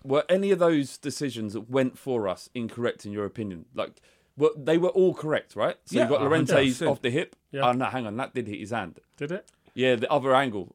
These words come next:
Speaker 2: Yeah, nah, but it, it didn't. The, the, when it hit his hand, it, it was, didn't change the direction. His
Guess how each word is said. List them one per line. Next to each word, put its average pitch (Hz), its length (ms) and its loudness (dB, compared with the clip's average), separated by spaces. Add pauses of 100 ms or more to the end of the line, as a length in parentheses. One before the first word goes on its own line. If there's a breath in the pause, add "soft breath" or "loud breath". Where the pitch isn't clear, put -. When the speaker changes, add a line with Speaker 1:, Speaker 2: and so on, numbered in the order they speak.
(140)
Speaker 2:
Yeah, 185 200 0
nah, 190 280 4
but 147 400 4
it, - 320 -4
it 151 160 0
didn't. 208 340 6
The, 156 120 2
the, 127 360 -2
when 196 140 8
it 143 60 2
hit 165 160 2
his 143 140 -2
hand, 131 200 0
it, 117 120 -8
it 139 60 -4
was, 151 160 0
didn't 139 240 -2
change 147 240 -4
the 131 60 -8
direction. 127 560 -4
His 101 180 -12